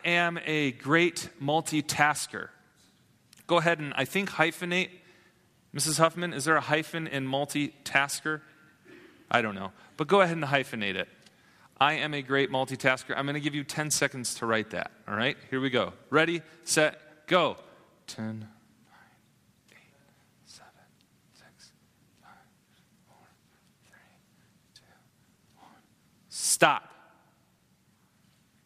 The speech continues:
How many of you got both of those in ten seconds? Way to go, Missus Van Marek. Nice job. Okay.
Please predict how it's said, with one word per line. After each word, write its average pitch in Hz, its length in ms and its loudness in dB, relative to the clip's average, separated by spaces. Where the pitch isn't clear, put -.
How - 160 -2
many 139 100 0
of 135 80 -2
you 135 120 0
got 117 340 2
both 110 240 -6
of 95 80 -8
those 87 520 -8
in 107 140 -4
ten 107 220 -4
seconds? 95 420 -10
Way 147 100 -6
to 139 60 -4
go, 107 140 -6
Missus 95 280 -10
Van 92 120 -12
Marek. 95 300 -10
Nice - 160 -12
job. 92 200 -14
Okay. 120 300 2